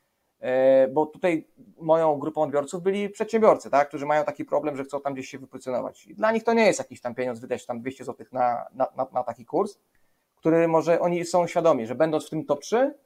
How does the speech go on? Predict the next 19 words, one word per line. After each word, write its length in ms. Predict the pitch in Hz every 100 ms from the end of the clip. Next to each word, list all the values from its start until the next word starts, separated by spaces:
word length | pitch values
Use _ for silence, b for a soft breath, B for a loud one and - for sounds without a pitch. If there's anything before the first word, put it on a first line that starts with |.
| _ _ _ -
to 80 |
się 120 | 139 170
bardzo 220 | 160 143
szybko 260 | - -
im, 160 | 151 147
im 260 | 151 139 135
zwróci, 440 | 131 151 131 -
nie? 220 | 120 156 - _ _ _ _ _
E, 680 | 117 123 127 127 127 123 120 - -
no, 320 | - 147 123
także, 480 | - 202 214 208 196
także 460 | 190 175 185 175 170 _ _ _
też 120 | 190
dajcie 240 | 226 269
może 160 | 262 180
w 40 |
komentarzu 420 | - 165 160 160 196
znać, 340 | 339 -
e, 60 | 170